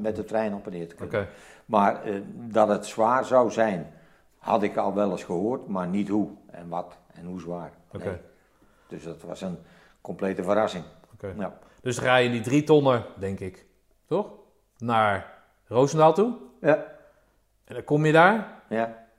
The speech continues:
Speaker 2: En dan komen er nog meer van die clubjes
Speaker 1: Ja, daar
Speaker 2: die
Speaker 1: kwamen,
Speaker 2: geronseld
Speaker 1: ja,
Speaker 2: zijn,
Speaker 1: ja,
Speaker 2: komen
Speaker 1: allemaal,
Speaker 2: daar dan,
Speaker 1: ja,
Speaker 2: eh, terecht.
Speaker 1: allemaal clubjes uit, eh, van andere kazernes uit Nederland, waar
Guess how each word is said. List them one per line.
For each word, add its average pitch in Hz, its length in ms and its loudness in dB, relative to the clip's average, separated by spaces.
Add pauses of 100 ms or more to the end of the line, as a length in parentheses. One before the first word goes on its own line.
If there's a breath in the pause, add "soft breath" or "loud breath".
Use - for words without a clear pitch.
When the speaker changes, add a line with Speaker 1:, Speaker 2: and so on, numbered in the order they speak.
(140)
Speaker 2:
En 131 180 -4
dan 131 200 2
komen 143 320 4
er 139 260 0
nog 147 300 2
meer 156 260 6
van 135 160 0
die 117 140 -2
clubjes 120 500 0
Speaker 1:
Ja, 135 300 6 (100)
daar 110 140 -2
Speaker 2:
die 127 100 4
Speaker 1:
kwamen, 123 240 6
Speaker 2:
geronseld 135 440 4
Speaker 1:
ja, 135 80 4
Speaker 2:
zijn, 123 240 6
Speaker 1:
ja, 156 120 2
Speaker 2:
komen 131 160 6
Speaker 1:
allemaal, - 180 6
Speaker 2:
daar 120 140 6
dan, 117 80 4
Speaker 1:
ja, 120 60 6
Speaker 2:
eh, 120 60 2
terecht. 120 200 0
Speaker 1:
allemaal 127 240 4
clubjes 151 420 6
uit, 131 240 12
eh, 135 100 10
van 120 160 4
andere 131 280 6
kazernes 123 560 6
uit 107 160 4
Nederland, 131 460 4
waar 117 260 4